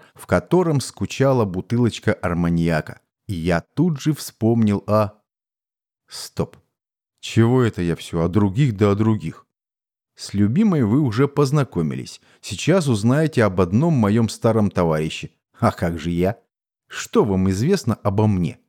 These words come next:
Да ничего. А потому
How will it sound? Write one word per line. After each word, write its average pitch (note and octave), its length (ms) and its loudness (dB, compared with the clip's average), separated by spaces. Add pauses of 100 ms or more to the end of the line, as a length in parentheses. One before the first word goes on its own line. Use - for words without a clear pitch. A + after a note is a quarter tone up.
(920)
Да F2+ 240 -4
ничего. B2+ 680 0 (760)
А D#2+ 120 -6
потому C#3+ 560 2